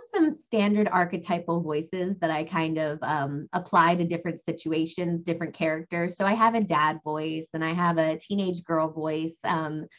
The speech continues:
and then I actually have a lot of male character voices. So once I get a feel for them, um, so as I'm reading, I will color code all the dialogue of every single character. Um, so I have a yellow voice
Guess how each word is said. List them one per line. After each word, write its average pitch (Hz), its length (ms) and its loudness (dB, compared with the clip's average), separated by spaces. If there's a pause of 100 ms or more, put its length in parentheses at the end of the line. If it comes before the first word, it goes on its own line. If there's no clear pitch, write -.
(420)
and 208 160 8
then 202 120 6
I 214 100 4
actually 381 400 -2
have 233 160 0
a 196 60 2
lot 175 220 4
of 165 120 -4
male 170 320 2
character 151 560 -6
voices. 165 680 -6
So 180 260 -2
once 202 280 0
I 330 60 4
get 240 160 0
a 180 160 -4
feel 180 300 0
for 175 100 -2
them, 156 420 -2
um, 156 540 -2 (640)
so 240 220 2
as 233 200 6
I'm 277 160 4
reading, 165 560 2
I 165 200 2
will 160 300 -2
color 226 360 2
code 147 540 -6 (120)
all 180 200 6
the 208 100 6
dialogue 165 800 2
of 160 120 -2
every 170 280 2
single 165 260 -2
character. - 640 -8 (420)
Um, 170 320 6
so 160 340 4
I 165 100 4
have 170 240 0
a 180 40 0
yellow 196 440 2
voice 156 420 -4